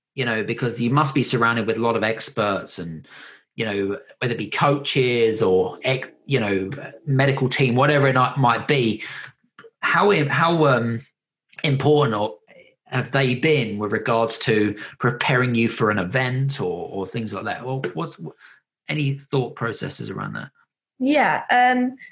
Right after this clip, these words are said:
Speaker 2: so yes, it is an individual sport. You know, I am the one that stands on the line and has to get from A to B. I mean, you know, I get from the start line to the finish line and no one else is going to run that race for me, but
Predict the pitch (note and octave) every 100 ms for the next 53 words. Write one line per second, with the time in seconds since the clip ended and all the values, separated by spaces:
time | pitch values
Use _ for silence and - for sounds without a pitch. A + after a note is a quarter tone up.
0 | _ C#4+ D#4+ F#4 - B3+ G#3+ F#3+ F#3+ F#3+
1 | F#3 F#3+ - G3 G#3 F#3+ F#3+ G#3 G#3+ G3+
2 | G3 G3 F#3+ - G#3+ G#3 G3+ F#3+ F#3+ F#3+
3 | F#3+ F#3 G3 G3 - G#3 - F#3 F#3 F#3+
4 | - G3+ F#3+ F#3+ A3+ G#3 G3 G3 F#3+ F#3+
5 | G3+ G3+ - G3 F#3+ F#3+ F#3+ - F#3 F#3+
6 | G3 G3 G3 G3+ G3+ G3 F#3+ F#3+ G#3 G#3
7 | G3+ G3 G3+ - F#3+ G3 G3+ F#3+ F#3 F#3+
8 | G3 - A3+ A3+ G#3 G3+ F#3